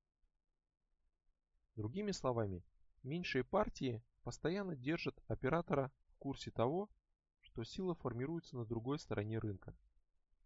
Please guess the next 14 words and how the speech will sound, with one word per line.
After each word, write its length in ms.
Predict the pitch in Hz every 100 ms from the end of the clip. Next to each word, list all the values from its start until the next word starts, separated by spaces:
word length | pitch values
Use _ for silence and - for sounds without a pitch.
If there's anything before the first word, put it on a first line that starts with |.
| _ _ _ _ -
Например, 460 | 117 160 139 87 - _ _ _ _ _ - - _
во 120 | 110
время 280 | 113 151 143
первых 360 | 127 190 214 -
пяти 260 | 127 -
операций 680 | 117 - 110 104 - 95 - -
в 80 | 110
ридинг, 400 | 117 101 90 - - _ - _ _
показанных 540 | 110 - 110 98 101
выше, 340 | 117 107 - - - _ - _
котировки 540 | - 101 156 214 - 139
были 420 | 127 147 135 123 - _ _ - _ _ _
пятьдесят 480 | 113 113 101 120 113
восемь 460 | 165 - - 170